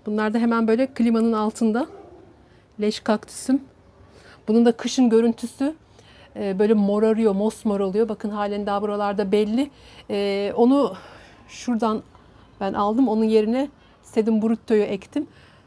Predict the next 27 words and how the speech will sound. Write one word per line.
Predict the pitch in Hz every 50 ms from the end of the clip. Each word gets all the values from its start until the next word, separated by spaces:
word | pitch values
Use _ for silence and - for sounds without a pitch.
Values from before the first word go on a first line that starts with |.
| - _ _ _
Ektim | - - 214 196 - - 214 202
diyorum, | 196 196 190 185
pardon. | - 220 202 196 185 190 190
Sedum | 190 - - 196 208 208 196
brutto'yu | 196 214 220 - - 220 202 202 -
koydum. | - 220 208 214 208 214 277 370 427 - _ _ _ _ - _ - - - - - - _ - _ _ - - - - - - - - - - - - - - - - - - -
Aslında | 220 214 - 240 233 220
onu | 220 226
şu | - - 240
anda | 233 233 240
tekrar | 233 277 262 254 262 233
oraya | 220 226 226 233 233
koysam | - 254 240 240 - - 277 277
mesela | 254 233 226 - 277 285
yine | 269 262 254 247 247 240 - - _ -
rengi | 220 220 220 220 226 277
moraracak | 269 240 226 226 226 214 202 190 - 302 330 -
ama | 277 233 262 285 285 254 -
burada | 277 240 196 226 240 254 233 - - -
birazcık | 233 220 196 185 185 - - _
böyle | - 202 196 226
klimanın | 233 - - 220 214 196 208 240 233
altında | 208 196 214 - 208 208 208
kalsın. | 208 - - 185 185 185 - - 277 294 - - - - - _ _ - - - - - - - - - - - - - - - - - - - - - - - - - - - - - - - - -
Bunlar | 208 202 202 196 196 196
da | 196
gayet | 190 202 196 190 190